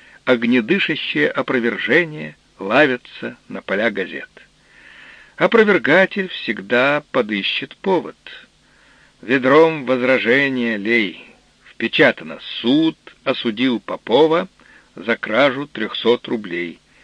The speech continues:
И краска ещё не просохла, а он пещрит статейные мили.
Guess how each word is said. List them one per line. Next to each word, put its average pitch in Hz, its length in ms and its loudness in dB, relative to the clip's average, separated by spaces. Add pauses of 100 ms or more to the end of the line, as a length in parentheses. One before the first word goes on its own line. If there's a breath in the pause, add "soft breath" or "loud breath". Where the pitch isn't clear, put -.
(420 soft breath)
И 113 80 0
краска - 600 0
ещё 131 280 -2
не 123 100 -2
просохла, 101 760 -4
а 107 180 -2
он 170 400 4 (540 loud breath)
пещрит 151 600 0 (260)
статейные 113 680 0
мили. 104 480 -4